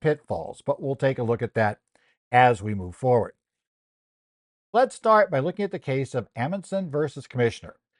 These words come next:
This tax court summary opinion twenty twenty-three dash thirty. The opinion came down on October third.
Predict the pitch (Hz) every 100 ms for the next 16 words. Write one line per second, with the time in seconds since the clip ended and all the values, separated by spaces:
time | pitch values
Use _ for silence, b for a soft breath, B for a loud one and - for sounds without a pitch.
0 | _ _ _ - - 139 135 - 135 -
1 | 143 185 202 196 139 135 135 131 - 135
2 | 196 202 - 160 147 131 131 120 117 -
3 | 104 85 82 101 _ b b _ 160 160
4 | 202 233 226 180 185 143 135 127 131 127
5 | 123 123 131 110 113 - 92 90 - 127
6 | 117 76